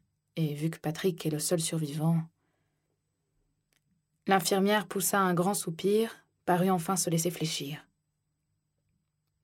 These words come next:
Écoutez, je peux pas réveiller un patient dans le coma,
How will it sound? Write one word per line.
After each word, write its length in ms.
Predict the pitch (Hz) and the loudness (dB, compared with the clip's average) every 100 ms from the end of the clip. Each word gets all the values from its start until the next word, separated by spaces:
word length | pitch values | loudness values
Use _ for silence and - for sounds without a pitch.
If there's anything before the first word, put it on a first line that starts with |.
| _ _ _ _ _ _ _ _ | _ _ _ _ _ _ _ _
Écoutez, 440 | 196 196 185 170 151 | -4 0 2 4 2
je 120 | 180 | -2
peux 120 | 196 | -2
pas 100 | 226 | 0
réveiller 320 | 214 185 185 | 0 0 2
un 140 | 180 165 | 2 0
patient 320 | 170 - 185 | -2 -2 0
dans 100 | 165 | 0
le 60 | 160 | 0
coma, 360 | 180 170 156 | 0 0 0